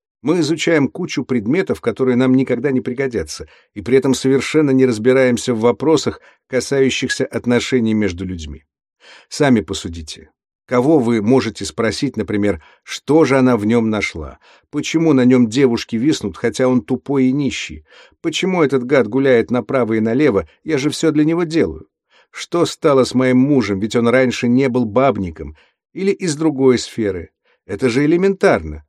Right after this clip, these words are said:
Почему оппонент продолжает так агрессивно упорствовать в своих заблуждениях?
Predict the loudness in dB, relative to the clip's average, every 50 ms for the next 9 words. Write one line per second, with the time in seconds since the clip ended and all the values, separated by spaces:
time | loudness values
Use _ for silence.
0 | _ _ -12 -10 -6 -2 0 2 2 2 0 0 0 2 2 0 0 -2 -4 -4
1 | -2 0 2 0 2 0 0 0 0 0 -2 -4 -4 -4 -4 -4 -4 -4 -4 -4
2 | -2 -2 0 2 2 0 0 -2 -2 -2 -2 -2 -4 -6 -8 -8 -8 -8 -6 -4
3 | -4 -4 -2 -2 -4 -4 -4 -2 -4 -4 -4 -4 -4 -4 -4 -4 -8 -18 -20 _